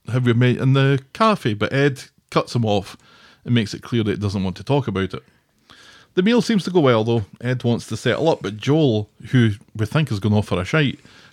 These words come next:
has actually already paid for it and suggests lightheartedly that Ed pays next time.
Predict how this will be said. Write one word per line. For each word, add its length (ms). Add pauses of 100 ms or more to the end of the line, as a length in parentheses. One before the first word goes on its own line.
has 380
actually 420
already 440
paid 300
for 180
it 100 (220)
and 180
suggests 640
lightheartedly 800
that 200
Ed 300
pays 320
next 260
time. 280